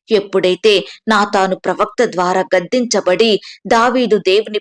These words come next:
పాదాల వద్ద ఏడ్చి, రోదించి, కన్నీరు కార్చి, క్షమాపణ వేడుకొని ప్రార్థన చేశాడో, అప్పుడు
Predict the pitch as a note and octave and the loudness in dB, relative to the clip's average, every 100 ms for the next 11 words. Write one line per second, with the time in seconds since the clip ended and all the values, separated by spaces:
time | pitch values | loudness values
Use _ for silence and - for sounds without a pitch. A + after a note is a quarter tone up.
0 | - G3+ A#3 A#3 F#3+ F#3+ G3 G3 E3+ G3+ | -4 -2 0 0 0 0 0 0 2 2
1 | B3+ - A#3 G3+ F#3+ G#3+ C4 A#3+ G3 A#3+ | 2 -2 -4 -2 2 2 2 0 -2 0
2 | A3+ - - G#3+ C4+ D4+ C4+ - G3 A#3 | 0 -2 -2 0 2 2 0 0 0 0
3 | - B3 G3 - - - B3 C4 C4+ A3+ | 0 0 -2 -6 -4 0 4 4 2 0
4 | F#3+ G3+ A#3 - G3+ G3 - F#3 G#3 A3 | 2 2 2 0 -2 -2 -2 -2 0 0
5 | G#3+ G3+ G3 A3 A3+ A3 A#3 D#4+ A#3+ _ | 0 0 0 0 0 2 4 4 2 _
6 | _ - F3+ F3+ G3 G#3 A3 | _ -4 -4 -2 2 4 4